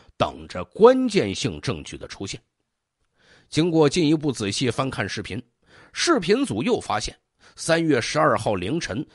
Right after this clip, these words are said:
宋立富曾经反复开门用水冲洗地面，行为十分反常。而此后啊，再也没有见过和宋立富一起住的老头出现过。随后，专案组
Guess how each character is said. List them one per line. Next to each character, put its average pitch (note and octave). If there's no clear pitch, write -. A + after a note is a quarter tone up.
宋 G#3
立 F#3+
富 -
曾 A3+
经 A#3+
反 D#2
复 A3
开 -
门 C3
用 D#3+
水 C2+
冲 G#3+
洗 -
地 A#2+
面， F3+
行 A2+
为 G2+
十 -
分 A#2
反 C#2
常。 D#2+
而 D3+
此 -
后 G#2+
啊， -
再 G3
也 F#2+
没 F2
有 D2+
见 F#2
过 -
和 -
宋 B2+
立 A2+
富 G#2
一 F3
起 E2
住 A2
的 D#2
老 C2+
头 F#3
出 A2+
现 G2
过。 -
随 E3
后， D3+
专 D#3
案 C3+
组 F#2+